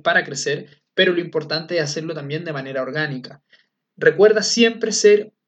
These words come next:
un diferenciador en tu nicho de mercado y dar a entender a tus clientes por qué te deben elegir a ti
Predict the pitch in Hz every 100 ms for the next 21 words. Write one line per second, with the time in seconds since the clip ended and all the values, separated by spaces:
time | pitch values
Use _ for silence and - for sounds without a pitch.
0 | _ - 226 233 233 175 160 147 147 143
1 | 165 196 196 190 175 190 190 175 156 135
2 | - 156 160 196 - - _ _ 160 156
3 | 170 190 196 180 180 160 160 175 160 147
4 | - 160 175 185 196 - 160 143 147 208
5 | 202 196 180 190 170 151 - 165 156 233
6 | 277